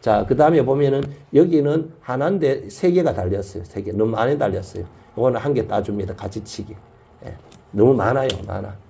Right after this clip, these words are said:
자, 그다음 여기도 보면은 한 개 나왔는데 세 개요. 세 개인데 요거를 따줍니다. 요거를. 예, 요거를 따줍니다. 이렇게 따줘서 요렇게 저 뭡니까? 수영을 잡아주는 겁니다. 수영을 잡아주면은 원래는 깐쭉하게 나무 모양을 해서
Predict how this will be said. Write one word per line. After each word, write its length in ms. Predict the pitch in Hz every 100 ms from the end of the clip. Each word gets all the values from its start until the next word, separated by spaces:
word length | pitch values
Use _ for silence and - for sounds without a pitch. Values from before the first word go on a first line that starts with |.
| _ _
자, 140 | - 120
그다음 320 | 131 156 151
여기도 260 | 190 180 156
보면은 500 | 160 156 165 180 170 - -
한 160 | 127
개 100 | 147
나왔는데 280 | 131 127 123
세 220 | 110 160 156
개요. 240 | 156 101
세 120 | 92
개인데 340 | 123 117 120 - - _ 110
요거를 460 | 110 143 165 151
따줍니다. 420 | 120 101 98 98 87
요거를. 240 | 95 98 87 - -
예, 120 | 101 95
요거를 240 | 104 92
따줍니다. 600 | - 98 - 92 95 - -
이렇게 260 | 117 - 90
따줘서 640 | 92 110 110 110 113 101 - - - -
요렇게 420 | 147 165 156 151
저 100 | 104
뭡니까? 680 | 95 101 98 98 98 107 143 143 -
수영을 500 | - - 175 180 139
잡아주는 480 | 104 113 107 92 101
겁니다. 180 | 95 85
수영을 320 | - 160 143
잡아주면은 800 | 107 120 113 104 120 113 135 170 - -
원래는 400 | - 131 123 110
깐쭉하게 600 | 104 123 123 147 135 143 107
나무 320 | 101 104 123
모양을 380 | 143 160 107 107
해서 400 | 104 123 131